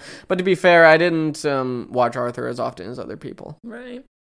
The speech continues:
Speaker 1: There was, like,
Speaker 2: Anyway.
Speaker 1: that Franklin the Turtle thing.
Speaker 2: I remember Franklin.
Speaker 1: Yeah. Uh, anyway, movies, right?
Speaker 2: Yes.
Speaker 1: Like, growing up, like, what were some movies that, like, really connected with you? Maybe helped, like, connect with your inner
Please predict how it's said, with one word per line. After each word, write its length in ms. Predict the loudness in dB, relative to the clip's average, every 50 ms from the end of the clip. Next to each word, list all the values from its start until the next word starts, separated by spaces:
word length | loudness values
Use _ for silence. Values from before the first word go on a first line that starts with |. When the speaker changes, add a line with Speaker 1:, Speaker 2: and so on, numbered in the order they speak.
| _ _ -12
Speaker 1:
There 60 | -8
was, 100 | -4 -2
like, 80 | -2
Speaker 2:
Anyway. 160 | -2 -2 -4 -6
Speaker 1:
that 220 | -8 -8 -6 -6
Franklin 340 | -6 -6 -6 -6 -10 -10 -10
the 100 | -10 -12
Turtle 420 | -12 -10 -8 -6 -6 -6 -8 -10
thing. 380 | -12 -12 -12 -12 -12 -12 -16 -18 _ _ _ _ _ _ _
Speaker 2:
I 60 | -14 -12
remember 240 | -12 -12 -12 -14 -16
Franklin. 500 | -16 -18 -20 -20 -20 -20 -18 -18 -18 -20 _ _ _ -14
Speaker 1:
Yeah. 260 | -12 -12 -12 -12 -16 -20 _ _ _ _ _ _ _ -20 -20 -20 -20 -12 _ 4
Uh, 400 | 4 6 6 6 4 4 2 2 2
anyway, 440 | 2 2 2 2 2 0 0 -4 -6 -2
movies, 520 | 0 2 2 2 2 -2 -4 -4 -6 -6
right? 320 | -2 0 0 0 0 -4 -8 -12
Speaker 2:
Yes. 200 | -14 -12 -6 -2
Speaker 1:
Like, 380 | 0 0 0 -2 -4 -10 -6
growing 340 | -2 0 0 2 0 0 0
up, 340 | 0 0 0 0 0 -4 -6
like, 380 | -4 -2 -2 -2 -2 -6 -12 _ _ _ -8
what 180 | -4 -4 -4 -2
were 100 | -4 -6
some 220 | -6 -6 -6 -6
movies 400 | -6 -6 -6 -4 -4 -6 -6 -6 -8
that, 160 | -8 -8 -6
like, 260 | -6 -8 -8 -8 -12 _
really 500 | -14 -10 -6 -4 -4 -2 -2 -2 -4 -4
connected 440 | -6 -8 -10 -12 -12 -12 -14 -16 -16
with 200 | -14 -16 -14 -14
you? 280 | -12 -12 -12 -12 -14 -16 _ -20 -18 -8 -4
Maybe 200 | -4 -2 -2 -2
helped, 420 | -4 -4 -6 -8 -8 -10 -18 -20 -20 _ _ _ _ -8
like, 220 | -6 -6 -6 -6
connect 460 | -8 -10 -8 -8 -8 -8 -10 -12 -12 -14
with 180 | -14 -12 -10
your 340 | -10 -8 -8 -8 -10 -10 -14 _ _ _ _ -6
inner 380 | -4 -4 -2 -2 -4 -4 -6